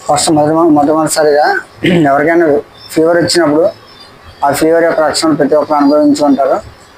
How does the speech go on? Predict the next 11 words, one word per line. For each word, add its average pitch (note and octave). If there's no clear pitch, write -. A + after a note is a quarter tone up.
So F#3
ఇప్పుడు E3
మనం D#3
తేడా D#3
అనేది D#3+
తెలుసుకుందాం. C#3+
కామన్గా E3+
ఏదైనా E3
ఇన్ఫెక్షన్ D#3+
వస్తే E3
ఫస్ట్ D#3+